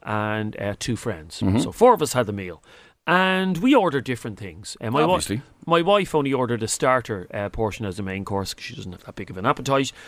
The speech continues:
Speaker 1: Um, we weren't drinking, so we ordered two soft drinks. And the couple that were with us ordered two glasses of wine, one glass of wine each. The bill
Speaker 2: Mm-hmm.
Speaker 1: came to seventy-five quid thereabouts, uh, at the end of the meal. And, uh, the, the waitress put the, the bill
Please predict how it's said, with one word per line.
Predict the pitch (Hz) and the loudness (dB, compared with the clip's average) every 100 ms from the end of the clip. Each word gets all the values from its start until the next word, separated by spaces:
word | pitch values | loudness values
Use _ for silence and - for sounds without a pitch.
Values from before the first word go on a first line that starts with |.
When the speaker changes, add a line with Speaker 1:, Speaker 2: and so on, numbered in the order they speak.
| - - - | -20 -18 -8
Speaker 1:
Um, | 117 113 123 | -4 -2 2
we | 247 320 | 4 6
weren't | 240 190 156 | 6 4 2
drinking, | 208 202 180 165 147 - - _ | 2 2 0 0 -2 -10 -20 _
so | - 160 | 2 4
we | 151 185 175 | 4 2 0
ordered | 175 175 160 151 131 | 2 4 4 2 0
two | - 160 | -2 -2
soft | - 143 127 - | 0 0 0 -2
drinks. | 113 107 - - - | -4 -2 -6 -8 -6
And | 110 110 | -6 -4
the | 113 | -4
couple | 110 151 139 | 0 0 2
that | 127 | 0
were | - | 2
with | 110 123 | 2 2
us | 113 - - | 0 -2 -2
ordered | 120 117 110 113 - - | 0 2 2 -2 -4 -2
two | - 113 | 2 2
glasses | 117 101 98 113 | 4 2 0 -2
of | 104 104 | -2 0
wine, | 95 82 90 | 0 -4 -6
one | 104 | -6
glass | 101 95 - | -4 -4 -6
of | 90 | -8
wine | 95 87 | -8 -10
each. | 90 - - | -14 -16 -4
The | - | 2
bill | 311 | 4
Speaker 2:
Mm-hmm. | 226 | 6
Speaker 1:
came | 240 | 4
to | 202 | 2
seventy-five | - 208 180 160 160 147 113 | 2 2 2 -2 2 2 2
quid | 143 131 110 | 0 0 -2
thereabouts, | 123 107 101 110 90 - - - - _ | -4 -4 -4 -6 -6 -12 -14 -20 -20 _
uh, | 120 110 - | -4 -2 -2
at | 113 | -6
the | - 113 | -2 0
end | 110 107 | 0 -2
of | - | -4
the | 98 | -4
meal. | 98 82 82 _ - | -4 -6 -14 _ -8
And, | 98 92 | -6 -4
uh, | 92 | -4
the, | 90 92 90 - | -2 -2 -2 2
the | |
waitress | 139 254 - - - - _ _ | 4 4 2 0 -4 -12 _ _
put | - 269 | 2 2
the, | - 190 - | 2 0 0
the | - | -2
bill | 165 175 165 | 2 2 2